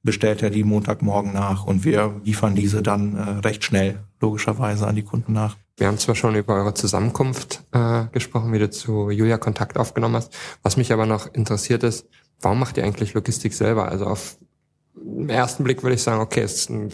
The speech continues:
Speaker 2: klassischer Schuhhersteller. Vielleicht, vielleicht tue ich euch damit auch Unrecht, vielleicht gibt's auch noch weitere Produkte. Aber wieso macht ihr Logistik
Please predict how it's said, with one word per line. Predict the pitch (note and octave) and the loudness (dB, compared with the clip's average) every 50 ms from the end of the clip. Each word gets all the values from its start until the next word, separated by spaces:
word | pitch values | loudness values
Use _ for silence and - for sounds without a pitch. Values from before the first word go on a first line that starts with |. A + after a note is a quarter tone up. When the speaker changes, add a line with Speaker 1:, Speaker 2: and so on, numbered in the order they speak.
| - _ | -10 _
Speaker 2:
klassischer | - - - A2+ A2 - - A#2+ - - A#2 A2 G#2+ G#2+ G#2+ G#2 G#2 - | -2 0 0 0 2 0 -2 -2 0 2 2 2 2 2 0 -2 -6 -6
Schuhhersteller. | - - - C#3 C3+ C#3+ C#3+ C3+ - - - A#2+ A#2+ A#2+ C3 B2 - - - D3 C3+ C3+ D3 D3 D3 | -4 0 2 2 2 2 0 -4 -10 -4 -2 0 0 0 0 -4 -6 -4 -2 0 0 0 0 -2 -4
Vielleicht, | C3+ - B2+ B2 A2 G#2+ - - | -6 -6 -4 -4 -4 -4 -6 -10
vielleicht | - - - A#2 - - | -12 -10 -8 -8 -8 -2
tue | - B2+ | -2 0
ich | A2+ A#2 | 2 2
euch | G#2+ G2 - | 0 0 0
damit | A2+ A2 A2 G#2+ | -2 0 0 -2
auch | G#2 G2+ | -2 -4
Unrecht, | - A2+ A#2 A#2+ C#3 C3+ - | -4 -4 -2 0 0 -2 -2
vielleicht | - A#2+ A2+ - - | -2 -4 -4 -4 -6
gibt's | - - | -6 -4
auch | A2+ G#2+ | -2 -2
noch | G2+ G2 | 0 0
weitere | G#2 A2 - C3 C3+ | -2 0 0 0 -2
Produkte. | C3+ - - C3 C3+ B2+ - - D3 C#3 - - - - - - - - - _ | -2 -4 -4 -4 -4 -2 -2 -2 -2 -2 -4 -10 -16 -18 -18 -20 -20 -20 -12 _
Aber | - G#2 G#2 G2+ A#2+ A2+ A2 G#2+ - - - - - _ _ _ _ _ _ _ | 0 0 2 2 2 2 2 0 -2 -6 -10 -20 -20 _ _ _ _ _ _ _
wieso | A2+ A2 - A2+ G#2+ A2+ D3 | -8 -2 0 0 2 2 2
macht | C#3 C3 A#2+ - | 2 0 0 0
ihr | - A#2+ | 0 0
Logistik | A2+ G#2 - A#2+ A2 - - C3 B2 B2 - - - | 2 0 0 -4 -6 -2 -2 -2 -2 -2 -6 -14 -16